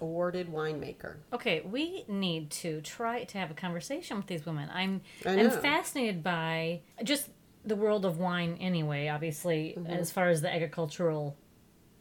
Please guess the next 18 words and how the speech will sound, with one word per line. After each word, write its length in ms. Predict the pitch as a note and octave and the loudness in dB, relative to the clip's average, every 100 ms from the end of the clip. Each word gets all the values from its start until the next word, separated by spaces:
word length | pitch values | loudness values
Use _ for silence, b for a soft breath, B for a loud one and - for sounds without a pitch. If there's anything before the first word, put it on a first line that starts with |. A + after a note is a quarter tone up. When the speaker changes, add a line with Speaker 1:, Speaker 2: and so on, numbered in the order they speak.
| E3 | -2
Speaker 2:
basis 340 | F#3 F3 F3+ F3 | 2 4 2 2
Speaker 1:
Mm-hmm. 80 | C#3+ | -2
Speaker 2:
of 80 | C#3 | -2
it. 240 | D#3 - B B B B B F#3 | -6 -6 B B B B B 0
But 180 | A3+ - | 2 2
I 200 | A#3+ D4 | 0 0
would 140 | E4 | -2
imagine 680 | F4+ B3 F#3 D#3 D3+ C#3 A3+ - - - | -2 0 0 0 -2 -6 -8 -10 -20 -6
that 120 | G#3 | -2
it 180 | G#3 - | 0 -2
is 240 | G#3 G3+ F#3+ | -2 0 0
not 420 | F3+ E3+ G3 - - | 0 -2 -6 -10 -8
a 460 | F#3 E3+ D#3+ D#3+ - - - - | -2 0 0 -4 -8 -18 -20 -16
common 420 | - A3+ A3+ G#3 | -6 -2 0 0
thing 260 | - C4+ G#3+ | -2 -4 -2
to 60 | |
have 180 | G3 F3+ | 0 0
women 460 | F3+ F3 E3+ E3+ | 0 0 0 -2